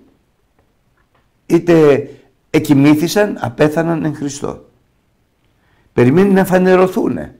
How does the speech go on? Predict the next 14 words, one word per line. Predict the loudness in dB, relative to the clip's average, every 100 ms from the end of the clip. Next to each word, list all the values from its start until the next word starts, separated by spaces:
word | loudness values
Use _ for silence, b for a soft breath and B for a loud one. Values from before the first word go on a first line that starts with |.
| _
δηλαδή | -4 -4 -2
να | -4
αναστηθούνε. | -4 -6 -10 -6 -2 0 -2 -12 _ _ b b b b b
Περιμένει | 0 2 4
να | 2
φανερωθούν | 2 0 0 0 0 2 0 -4 B B B
οι | 0
ιοί | 4 4
του | 2 -4
Θεού, | -2 -2 -2 -6 b b b b
επειδή | 0 0 4 2 4
η | 0 -2
κτήσης | -4 0 0 0 -2
ολόκληρη, | 0 2 0 -2 -4 -4 -8